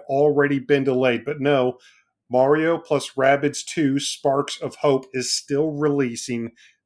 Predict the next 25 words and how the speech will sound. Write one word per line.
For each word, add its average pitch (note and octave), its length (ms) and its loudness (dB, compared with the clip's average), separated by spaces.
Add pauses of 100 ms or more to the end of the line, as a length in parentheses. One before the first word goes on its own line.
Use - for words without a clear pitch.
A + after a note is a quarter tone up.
(160)
this C3 400 0 (160)
calendar B2+ 540 -4
year. A2+ 460 -6 (420)
We C#3 180 2
are B2+ 280 0
getting D3+ 300 2
a B2+ 80 2
date A#2+ 260 0
for - 160 -8
that A2 300 -6 (180)
during B2 240 0
the A#2 80 -4
June B2 240 -4
Direct. A2+ 460 -4 (280)
We B2 120 0
are C3+ 100 2
getting C3+ 300 0
another B2+ 360 0
big C#3 320 -2
gameplay C3+ 420 -2
trailer, D#3+ 360 0
and B2 120 -2
we C3 120 0
are B2+ 100 -2
getting C3+ 380 -4